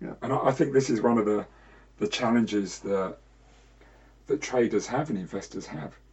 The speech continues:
Speaker 2: You know, they, they don't tend to, this industry tends not to, in-, people don't invest in themselves.
Speaker 1: They have to. That has to be now, to, particularly in the U K.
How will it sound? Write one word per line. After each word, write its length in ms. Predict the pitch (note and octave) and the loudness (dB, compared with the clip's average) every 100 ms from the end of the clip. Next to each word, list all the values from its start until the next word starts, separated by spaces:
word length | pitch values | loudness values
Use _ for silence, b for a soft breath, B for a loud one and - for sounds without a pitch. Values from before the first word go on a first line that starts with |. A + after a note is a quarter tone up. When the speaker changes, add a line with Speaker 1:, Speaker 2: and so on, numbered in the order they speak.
| b b b b b | b b b b b
Speaker 2:
You 120 | A#2+ A2+ | -2 0
know, 120 | F#2+ | -2
they, 120 | G#2 | -6
they 200 | A#2+ A#2 | -4 -4
don't 400 | - B2 B2 - - _ _ _ _ _ - - - - - | 2 2 2 -2 -12 _ _ _ _ _ -12 -12 -14 -20 -14
tend 300 | - D#3 C#3+ | -4 0 0
to, 100 | - | 0
this 180 | A#2 B2+ | 0 0
industry 640 | - D#3 D3+ A#2+ - F#2+ | 2 4 4 0 -4 -8
tends 360 | F2+ B2+ B2 G#2+ | -4 0 0 0
not 200 | A#2 - | -2 -4
to, 160 | A#2 G2+ | -4 -4
in-, 160 | G2 - b b b | -4 -10 b b b
people 260 | G3+ A#3+ D3+ | 0 2 2
don't 220 | C#3+ B2+ | 2 2
invest 380 | A2 B2 - G#2+ | 0 0 0 -6
in 80 | |
themselves. 640 | G#2+ G2+ - - - - - | -6 -6 -8 -10 -10 -18 -10
Speaker 1:
They 100 | A2 | -6
have 240 | G2 F#2+ - | -6 -8 -12
to. 140 | - - - | -14 -16 -14
That 200 | - - | -8 -6
has 180 | A2+ A2+ | -6 -8
to 80 | - | -8
be 120 | G#2 | -6
now, 400 | G#2 G#2+ A2 G#2+ - | -2 0 0 -2 -6
to, 120 | - | -10
particularly 440 | - - - C#3 | -6 -4 2 4
in 100 | B2+ | 6
the 80 | A#2 | 6
U 140 | G#2+ - | 4 2
K. 320 | G#2 G2 | -4 -8